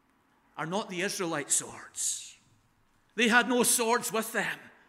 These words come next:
They had jars and torches and trumpets. There are swords mentioned in this battle, but they're not Israelite swords.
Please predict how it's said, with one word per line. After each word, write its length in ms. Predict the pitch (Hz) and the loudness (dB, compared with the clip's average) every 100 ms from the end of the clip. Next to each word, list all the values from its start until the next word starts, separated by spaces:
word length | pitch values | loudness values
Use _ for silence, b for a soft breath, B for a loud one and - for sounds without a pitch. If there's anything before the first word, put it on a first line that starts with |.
| b b - | b b 0
They 120 | 254 | 2
had 180 | 233 - | 4 4
jars 480 | 220 240 247 226 220 | 4 6 6 4 0
and 180 | 196 | -4
torches 540 | - 240 254 - 240 190 | -4 0 0 0 0 0
and 180 | 208 - | -2 -4
trumpets. 540 | - 240 226 180 - B B B - | -4 -2 0 0 0 B B B 4
There 160 | 202 | 6
are 180 | 233 285 | 8 8
swords 580 | - - 254 247 226 - | 8 6 6 4 4 2
mentioned 600 | 226 247 262 - 226 202 - | 4 2 2 2 2 2 0
in 100 | 226 | 2
this 240 | 214 - | 4 4
battle, 460 | - 214 233 208 170 B | 2 0 2 0 -2 B
but 120 | 233 | 0
they're 120 | 220 | 2
not 360 | 220 269 247 - B - | 4 6 6 2 B 0
Israelite 500 | 233 254 247 220 190 | 2 0 2 0 4
swords. 920 | - 175 160 - - - - - | 2 2 -6 -10 -4 -2 -2 -4